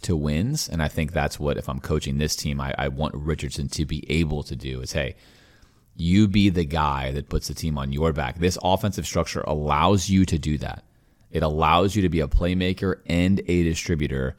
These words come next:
and I might need you to be both sometimes. If you can do that,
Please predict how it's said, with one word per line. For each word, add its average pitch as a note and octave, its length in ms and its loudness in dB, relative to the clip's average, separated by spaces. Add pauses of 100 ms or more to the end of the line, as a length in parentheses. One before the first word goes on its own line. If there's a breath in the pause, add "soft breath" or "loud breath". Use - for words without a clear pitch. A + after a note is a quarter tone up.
(320 soft breath)
and E2 140 0
I D#2 80 0
might D#2+ 340 2
need E2 160 2
you D#2+ 80 0
to C#2+ 60 -2
be D2 80 0
both C#2 240 -4
sometimes. - 560 -10 (300 soft breath)
If D2+ 140 -6
you E2 80 0
can E2 80 -2
do D#2+ 100 2
that, C3 360 4